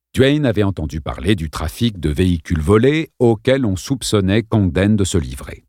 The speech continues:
Des pièces détachées récupérées sur des épaves devaient être fort utiles dans ce genre d'activité. « Vous savez où Ernie l'a emmené tout de suite après l'avoir enlevé ? » « Non,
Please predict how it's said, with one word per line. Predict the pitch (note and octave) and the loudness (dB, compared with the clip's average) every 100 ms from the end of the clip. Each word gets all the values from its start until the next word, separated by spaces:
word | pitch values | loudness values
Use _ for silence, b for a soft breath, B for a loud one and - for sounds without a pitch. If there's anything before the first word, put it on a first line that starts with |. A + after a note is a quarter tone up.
| _ _ _ _ - | _ _ _ _ 0
Des | A2+ | 2
pièces | B2 A#2 F2+ | 4 2 4
détachées | A2 G#2+ G2+ A#2 | 0 2 0 0
récupérées | F#2+ F#2 G#2 - F#2+ F#2+ | -2 -2 -6 -2 0 0
sur | - D2+ | -4 -2
des | F#2 G2+ | 0 0
épaves | B2 D3+ D#3 A#2+ | 0 0 -2 0
devaient | A2+ A2 A2 | 0 2 2
être | C#3 - | -2 -2
fort | - - D#3+ C#3 | -12 -2 -2 -2
utiles | D3 - A2+ A#2+ | -6 -6 -6 -4
dans | B2 B2 | 0 0
ce | - | 0
genre | G2+ G2 G#2 | 0 0 0
d'activité. « | F#2+ - F2 C2 - - _ _ _ _ _ _ _ _ _ _ _ _ - | -4 -4 -8 -8 -12 -16 _ _ _ _ _ _ _ _ _ _ _ _ -10
Vous | A#2+ D3 | -6 -4
savez | C#3+ D3+ G3 G#3+ | 0 2 2 2
où | D3 | 2
Ernie | C#3 E3+ | 2 2
l'a | C#3 | 4
emmené | A2+ C3 D3+ | 4 4 2
tout | - E3 | 0 -4
de | - | 0
suite | G3+ | 0
après | D#3+ D3+ | 0 0
l'avoir | D#3 D#3 D3+ | 0 2 2
enlevé ? » « | D#3 D3 G#3+ _ _ _ _ _ _ _ _ _ _ _ - | 2 2 -2 _ _ _ _ _ _ _ _ _ _ _ -18
Non, | - D#2+ F2+ | -12 -8 -10